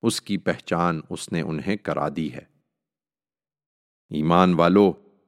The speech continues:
اگر تم اللہ کی مدد کرو گے تو وہ تمہاری مدد کرے گا اور ان دشمنوں کے مقابلے میں تمہارے پاؤں جما دے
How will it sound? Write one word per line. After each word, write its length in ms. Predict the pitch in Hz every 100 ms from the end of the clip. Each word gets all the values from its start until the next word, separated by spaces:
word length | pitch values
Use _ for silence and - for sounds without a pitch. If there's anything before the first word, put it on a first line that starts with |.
| _ _ -
اگر 280 | 104 131
تم 220 | 123 127 127
اللہ 500 | 101 98 107 120 -
کی 120 | -
مدد 360 | 107 92 98 95
کرو 280 | - 87 95
گے 220 | 90 113
تو 180 | 123 104
وہ 240 | 76 87
تمہاری 540 | 95 85 82 82 82 110
مدد 340 | 90 71 80 -
کرے 280 | 76 73
گا 120 | 69 - _ _ _ _ _ _ _
اور 200 | 98 107
ان 320 | - 131 127 98
دشمنوں 480 | 95 131 139 143
کے 140 | 127 131
مقابلے 500 | 120 - 107 117 123
میں 140 | 131
تمہارے 520 | 127 101 92 98 110
پاؤں 420 | 98 - 92 101 110
جما 340 | 87 80 92
دے 140 | 85